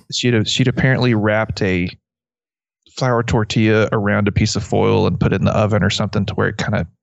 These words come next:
took the shape of an ice cream, excuse me, an ice cream cone, kinda toasted. And then she scoops all of this cold cheese,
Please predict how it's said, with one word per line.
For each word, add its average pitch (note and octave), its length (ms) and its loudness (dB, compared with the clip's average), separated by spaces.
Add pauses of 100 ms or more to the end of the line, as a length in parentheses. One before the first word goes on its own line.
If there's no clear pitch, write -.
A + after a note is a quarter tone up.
(140)
took - 200 -2
the G#2 80 -2
shape A2 360 0
of A2 140 0
an F2+ 100 -2 (220)
ice A#2 180 0
cream, - 260 -4 (420)
excuse C3+ 280 2
me, A2+ 80 4
an G#2 60 0
ice A#2 200 2
cream C#3 200 2
cone, C#3+ 260 0
kinda G#2 220 -2
toasted. A#2+ 440 -2 (680)
And A#2 160 0
then G3 300 2
she - 180 0
scoops - 680 0
all C#3+ 180 0
of C#3 140 2
this B2 220 0
cold D#3+ 640 0
cheese, D3+ 640 4